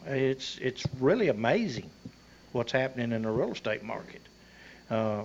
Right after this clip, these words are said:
and auctions, my goodness, things are, things are booming, but they're booming higher and higher and higher. Uh, di-, you know, I never thought I'd see property twenty or thirty thousand an acre in this area,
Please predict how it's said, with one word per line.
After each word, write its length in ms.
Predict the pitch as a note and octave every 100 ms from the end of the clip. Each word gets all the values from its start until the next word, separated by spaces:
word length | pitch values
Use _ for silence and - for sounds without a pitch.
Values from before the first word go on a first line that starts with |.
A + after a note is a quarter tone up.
| -
and 140 | - -
auctions, 580 | A#2+ F3+ - - - - A#2
my 240 | C3+ E3+ -
goodness, 440 | C#3 F#3+ A#2+ -
things 360 | - C3+ F3 -
are, 220 | A#2+ A2 - - - - - -
things 280 | B2 E3 D#3+
are 40 |
booming, 440 | B2 D3+ A3 B2+ G2+
but 180 | A2
they're 120 | A#2+ G#2+
booming 500 | B2+ D3 B2+ G#2 F#2+ - -
higher 440 | B2 B2+ C#3+ D3+
and 180 | - A2+
higher 320 | B2 B2 B2+
and 140 | A#2+
higher. 260 | C#3 G#3+ B2 - - - -
Uh, 280 | C#3 A2+ A2
di-, 180 | A2 C#3 -
you 140 | D3+
know, 140 | C3+ A#2
I 40 |
never 200 | C#3+ C#3
thought 300 | B2 D3+ F#3
I'd 180 | B2+ A2+
see 460 | - B2 A#2+ G#2+ - - - - - -
property 640 | A#2+ D#3+ - B2 A2+ G2 - - - - -
twenty 420 | - C#3+ D3+ C3
or 60 | A2
thirty 300 | C#3 C3+ A#2
thousand 480 | B2 A#2+ A#2+ C3
an 100 | A2
acre 460 | A2+ F3+ - G#2 - -
in 240 | - A#2 A2+
this 220 | B2 -
area, 420 | A2 G3 C#3+ F#2+